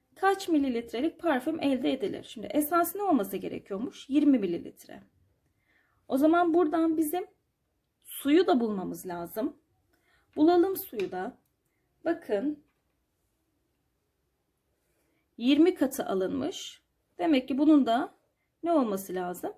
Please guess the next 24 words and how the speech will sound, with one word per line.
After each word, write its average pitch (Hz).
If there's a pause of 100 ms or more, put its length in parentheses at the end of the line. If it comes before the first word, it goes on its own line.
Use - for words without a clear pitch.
Yirmi 320
katı 208
olması 180
lazım. - (440)
Beş -
kere 302
yirmi 214
kaç 196
gelecek? 180 (300)
Yüz 311
gelecek. - (480)
Demek 330
ki 208
diyoruz, 196 (640)
yirmi 330 (360)
mililitre 233
esans 240
kullanıyorsam 240
yüz 370
mililitre 214
de 415 (200)
su 427
kullanmam 196
lazımmış. -